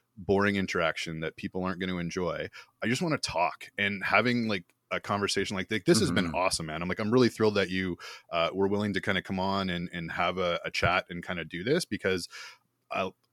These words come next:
Speaker 1: I'm kind of in a similar boat, like, like you kind of alluded to. Uh,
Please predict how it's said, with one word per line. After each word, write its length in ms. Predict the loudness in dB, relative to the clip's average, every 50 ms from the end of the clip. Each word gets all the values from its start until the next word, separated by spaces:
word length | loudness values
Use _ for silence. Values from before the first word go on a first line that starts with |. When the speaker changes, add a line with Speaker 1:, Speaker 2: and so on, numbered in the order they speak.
| _ 0
Speaker 1:
I'm 200 | 2 4 4 4
kind 200 | 4 4 2 4
of 80 | 2
in 100 | 2 0
a 60 | 0 0
similar 320 | 2 2 2 2 2 2
boat, 240 | 2 2 2 2 2
like, 240 | 0 -2 -4 -4 -6 -6
like 200 | -4 -4 -4 -4
you 60 | -6
kind 180 | -6 -4 -2 -2
of 60 | -2 -2
alluded 360 | 0 0 2 2 2 2 0
to. 360 | -2 -4 -4 -4 -4 -6 -6 -4
Uh, 180 | -4 -4 -4